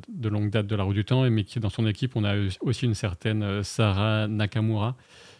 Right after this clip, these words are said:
qui est un peu reconnue par les grands, enfin, par la communauté, si on peut appeler ça, de la co-, de La Roue du Temps,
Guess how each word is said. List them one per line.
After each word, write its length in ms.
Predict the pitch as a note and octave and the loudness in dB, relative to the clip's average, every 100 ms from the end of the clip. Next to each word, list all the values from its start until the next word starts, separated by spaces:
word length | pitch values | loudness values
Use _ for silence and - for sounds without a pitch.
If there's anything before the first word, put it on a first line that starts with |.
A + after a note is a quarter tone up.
| _ | _
qui 180 | - A2 | -2 0
est 20 | |
un 100 | G2+ | 2
peu 140 | - | 2
reconnue 520 | A#2 A2+ - A2+ A#2 | 2 2 4 4 4
par 260 | B2 A2 G#2 | 4 2 2
les 160 | G2+ G2+ | 0 -2
grands, 640 | G#2 F2+ G2+ G#2+ G#2 G2+ - _ - | -2 0 0 0 0 -4 -6 _ -4
enfin, 140 | G#2 | 0
par 180 | - G2 | 2 2
la 120 | F#2+ | 2
communauté, 640 | - B2 A#2 A2 G#2 A#2 A2+ | 4 4 6 2 2 2 2
si 100 | G#2 | -2
on 60 | |
peut 100 | G2 | -4
appeler 220 | F#2+ - | -4 -4
ça, 120 | F2 G#2 G2 G2 | -4 -4 -4 -6
de 320 | D3+ D#3 A#2 | -10 -8 -6
la 160 | G#2+ G#2+ | -6 -4
co-, 120 | A2+ | -4
de 240 | A#2+ A#2+ A2 | -4 -2 -2
La 80 | |
Roue 140 | G#2+ G#2 | 0 0
du 160 | G#2 | -2
Temps, 280 | G2+ A#2 A#2+ | 0 0 0